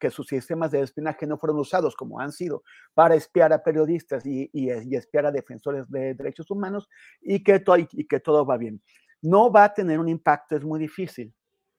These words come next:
que lo tenga en la fiscalía ni en, ni en, ni, ni, ni en el sistema de justicia israelí. El sistema de justicia israelí en lo que tiene que ver con los palestinos está totalmente, o sea, es, es, es una cosa,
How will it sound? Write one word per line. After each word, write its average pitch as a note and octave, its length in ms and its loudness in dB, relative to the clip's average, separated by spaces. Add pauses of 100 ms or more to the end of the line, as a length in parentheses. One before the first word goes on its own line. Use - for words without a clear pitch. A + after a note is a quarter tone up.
(260)
que C#3 140 -2
lo C3 180 -4
tenga D#3+ 460 0
en C#3+ 140 -4
la B2 100 -4
fiscalía C#3 840 -6
ni C#3 180 -8
en, C3+ 140 -8 (120)
ni C#3 120 -8
en, B2 80 -8
ni, C3 300 -8
ni, C3+ 200 -8
ni C#3+ 300 -6
en C#3 60 -2
el C3+ 60 -2
sistema D3+ 360 -6
de C#3+ 80 -4
justicia C#3+ 420 -8
israelí. D#3+ 380 -2 (400)
El E3+ 100 -6
sistema A#3 360 0
de A3+ 80 4
justicia F#3 440 -2
israelí C#3+ 440 -2
en C#3+ 120 -4
lo C#3 80 -4
que C#3 100 -6
tiene G#3+ 240 -4
que F3 100 -6
ver E3 120 2
con D#3+ 120 -6
los C#3+ 100 -8
palestinos C#3 520 -8
está D#3+ 200 -6
totalmente, D3 720 -8 (280)
o B2 100 -4
sea, D3+ 160 2
es, C#3 200 2
es, - 420 -4
es D3+ 220 0
una D#3 180 -4
cosa, C#3 400 2